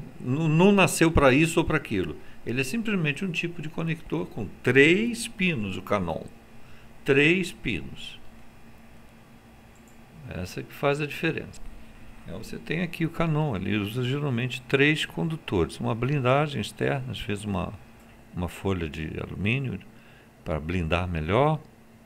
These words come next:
porque entre as malhas, entre os fios de malha que ficam em cima, você não cobre todos os, o, o, o, o cabo interno. Nesse caso, tem dois fios internos.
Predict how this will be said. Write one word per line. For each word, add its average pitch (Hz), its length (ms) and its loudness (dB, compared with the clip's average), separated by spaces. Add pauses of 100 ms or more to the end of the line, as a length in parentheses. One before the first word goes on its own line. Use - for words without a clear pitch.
(640)
porque - 280 -4
entre 90 260 0
as 76 220 -8
malhas, 85 580 0
entre 87 380 -4
os 78 360 -4
fios 104 320 -2
de 78 120 -4
malha 82 340 -2
que - 80 -14
ficam 92 220 -6
em 90 40 -4
cima, 101 300 -6
você 113 160 -6
não 120 140 -2
cobre 107 440 4 (640)
todos 98 460 4
os, 80 220 -4
o, - 160 -6
o, - 680 -4
o, 73 100 -4
o 67 40 -6
cabo 78 320 -4
interno. 69 560 -6 (380)
Nesse - 240 -6
caso, 95 200 0
tem 107 160 -2
dois 110 320 4
fios 80 300 -6
internos. - 580 -8